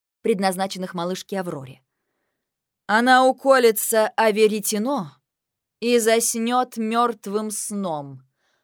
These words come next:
от которого никогда не проснётся».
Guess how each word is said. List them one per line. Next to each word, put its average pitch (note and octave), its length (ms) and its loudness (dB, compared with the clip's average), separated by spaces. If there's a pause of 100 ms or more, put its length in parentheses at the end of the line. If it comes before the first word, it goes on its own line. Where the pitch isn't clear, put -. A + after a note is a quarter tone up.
(120)
от A#3 220 -10
которого A3 680 -4 (440)
никогда B3+ 1160 -4 (400)
не F3+ 300 -6
проснётся». E3 1080 -8